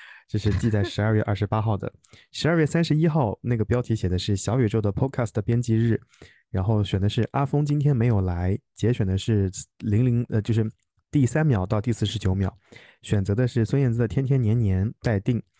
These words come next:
Speaker 1: 原始节目时长四十九分十五秒，整体F M的文字性编辑介绍待定，第零零七节目介绍和时间轴。就是你看我最开始，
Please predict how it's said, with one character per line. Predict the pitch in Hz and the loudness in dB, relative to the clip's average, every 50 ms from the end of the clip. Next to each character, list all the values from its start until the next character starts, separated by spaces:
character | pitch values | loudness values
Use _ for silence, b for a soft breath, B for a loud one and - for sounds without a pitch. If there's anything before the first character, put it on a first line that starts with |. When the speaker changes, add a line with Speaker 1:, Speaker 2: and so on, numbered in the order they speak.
| B B B B | B B B B
Speaker 1:
原 | B 104 117 160 | B 0 2 2
始 | 170 - 104 | 2 -2 -2
节 | 92 101 104 | 0 0 0
目 | 120 120 | 2 0
时 | 110 - 110 | 0 0 0
长 | 101 104 98 101 | 0 0 0 0
四 | 104 - | 0 0
十 | 131 120 | 0 0
九 | 117 113 98 | 2 2 2
分 | 92 - 113 | 2 2 0
十 | 120 - - - 104 | 0 0 -2 -2 0
五 | 107 123 | 2 2
秒， | 123 113 95 - - - | 2 2 0 0 -2 -2
整 | - 107 131 | -2 -2 -2
体 | 143 - 104 | -2 -2 -2
F | 92 120 120 - - | 0 -2 -2 -2 0
M | 113 110 110 | 0 0 0
的 | 107 101 | 0 0
文 | 92 92 95 | 0 0 0
字 | 98 120 127 | 0 0 -2
性 | 113 113 113 101 | -2 0 -2 -2
编 | 95 120 120 | 0 -2 -2
辑 | 117 113 | -2 0
介 | 120 120 | 0 0
绍 | 107 - - 110 101 - _ _ _ _ _ _ _ | 0 0 0 -2 -4 -6 _ _ _ _ _ _ _
待 | - 135 120 107 | -2 0 0 0
定， | 104 - 135 113 - B B B B B B B B B | 0 0 -2 -2 -4 B B B B B B B B B
第 | - 131 117 | 0 2 2
零 | 107 104 117 | 4 4 2
零 | 131 131 127 | 2 2 0
七 | 127 - - 139 | 0 -2 -2 -4
节 | 131 - 98 | -2 0 -2
目 | 101 110 110 | 0 0 0
介 | 117 113 | 2 2
绍 | 110 107 | 2 0
和 | 98 - 110 | 0 -2 -4
时 | - - 110 | -4 -2 -2
间 | 101 113 113 | 0 0 2
轴。 | 107 - 90 85 | 2 0 -2 -2
就 | - - 143 | 0 0 2
是 | 131 151 | 2 2
你 | 131 104 | 2 2
看 | 98 - - 151 135 | 0 0 0 2 2
我 | 113 113 | 2 2
最 | - - 160 | 4 4 4
开 | 143 - 180 | 4 4 2
始， | 180 - - 95 85 | 2 2 0 -2 -2